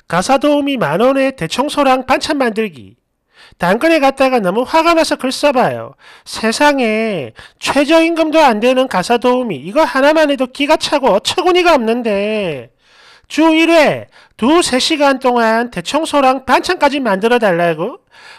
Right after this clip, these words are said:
고작 이, 삼만 원 받고 일주일치 청소가 가능해요? 게다가 반찬을 만들어 달라니 이게 뭐야? 서너 시간이면 겨우 삼, 사만 원 주겠다 이건데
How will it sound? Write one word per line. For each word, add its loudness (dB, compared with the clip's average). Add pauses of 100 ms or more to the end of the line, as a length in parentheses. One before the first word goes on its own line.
(120)
고작 2
이, -4
삼만 2
원 0
받고 -2
일주일치 -4
청소가 -2
가능해요? -2 (520)
게다가 4
반찬을 2
만들어 2
달라니 0
이게 -2
뭐야? 2 (420)
서너 0
시간이면 2
겨우 0
삼, -4
사만 2
원 2
주겠다 -2
이건데 0